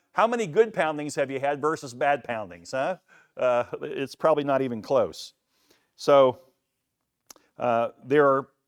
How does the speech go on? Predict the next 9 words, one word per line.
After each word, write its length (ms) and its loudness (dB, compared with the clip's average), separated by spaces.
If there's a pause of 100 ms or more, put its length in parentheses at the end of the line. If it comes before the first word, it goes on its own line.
(120)
always 420 6
people 600 -6
ready 260 0
to 160 -8
rejoice 800 0 (440)
when 180 -2
a 40 -2
leader 300 -4
falls. 560 -4